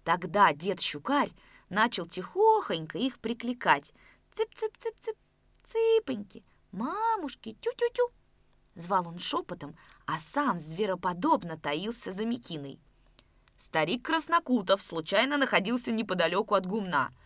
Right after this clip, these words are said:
Он услышал чей-то вкрадчивый голосок, созывавший кур,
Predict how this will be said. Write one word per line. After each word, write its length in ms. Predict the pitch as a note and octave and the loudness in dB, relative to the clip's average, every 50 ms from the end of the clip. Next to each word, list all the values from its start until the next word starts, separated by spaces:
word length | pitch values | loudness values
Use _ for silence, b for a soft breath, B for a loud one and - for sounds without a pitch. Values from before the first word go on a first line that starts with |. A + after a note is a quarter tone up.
| b b b b b b b b b - | b b b b b b b b b -2
Он 220 | E3 G#3 B3 A3+ | 0 2 2 2
услышал 500 | G3 - - G#3+ A3+ G3+ - - D3+ C#3+ | 0 -2 -4 -4 -2 -2 -2 -4 -4 -4
чей-то 320 | - - G#3+ G3+ G3 F3+ | -4 -4 -4 -4 -4 -4
вкрадчивый 540 | D3 - - F3+ F3 D#3+ D#3+ - F3+ D#3 D3+ | -6 -4 0 2 2 2 2 0 -4 -4 -4
голосок, 580 | D3 D3+ D3+ D3+ D#3 D#3 - A3 B3+ - - - - | -2 0 0 0 0 2 4 4 4 2 0 -12 -14
созывавший 600 | - - D#3 E3+ F3+ F#3 D#3 D3+ - - G3 G3 | -10 -8 -4 -2 2 2 2 2 0 -4 -8 -8
кур, 300 | F#3 F3+ D#3 C#3+ - - | -8 -8 -8 -8 -8 -12